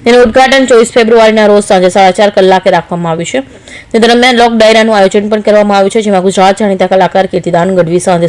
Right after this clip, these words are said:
સાડા પાંચ કલાકે સમુદ્ર કિનારે સમા બાંધશે. સુવાલી બીચ ફેસ્ટિવલ બે હજાર ચોવીસને લઈ યુવા રમતગમત અને સાંસ્કૃતિક પ્રવૃત્તિ તેમજ રાજ્ય ગૃહમંત્રી હર્ષ સંઘવીએ પ્રેસ કોન્ફરન્સ યોજી માહિતી આપવામાં આવી હતી. ચોવીસ અને પચીસ ફેબ્રુઆરી શનિવાર અને રવિવાર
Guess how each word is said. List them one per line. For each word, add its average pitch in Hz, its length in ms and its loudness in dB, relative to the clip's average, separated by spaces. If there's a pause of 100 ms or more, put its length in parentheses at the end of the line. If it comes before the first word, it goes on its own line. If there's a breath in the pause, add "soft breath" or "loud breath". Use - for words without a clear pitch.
સાડા 170 240 0
પાંચ 196 180 -2
કલાકે 196 280 0 (100)
સમુદ્ર - 340 -2
કિનારે 165 340 -4 (540 loud breath)
સમા 208 300 2
બાંધશે. 180 280 0 (1200)
સુવાલી 214 380 2
બીચ 220 200 -2
ફેસ્ટિવલ 214 480 0 (1120 loud breath)
બે 214 120 2
હજાર 226 160 2
ચોવીસને 226 400 2
લઈ 233 220 2
યુવા 214 260 2
રમતગમત 202 580 0
અને 190 160 0
સાંસ્કૃતિક 220 560 -2
પ્રવૃત્તિ 202 380 0
તેમજ 196 120 2 (120)
રાજ્ય 190 260 0
ગૃહમંત્રી 202 480 0
હર્ષ 190 180 0
સંઘવીએ 185 380 0
પ્રેસ 196 240 2
કોન્ફરન્સ 185 460 0
યોજી 185 320 -2
માહિતી 180 280 -2
આપવામાં 165 340 -4
આવી 165 180 -4
હતી. 214 180 -4 (560 loud breath)
ચોવીસ 226 260 4
અને 226 160 0
પચીસ 220 300 -2
ફેબ્રુઆરી 196 460 2
શનિવાર 190 360 0
અને 196 160 -2
રવિવાર 175 300 0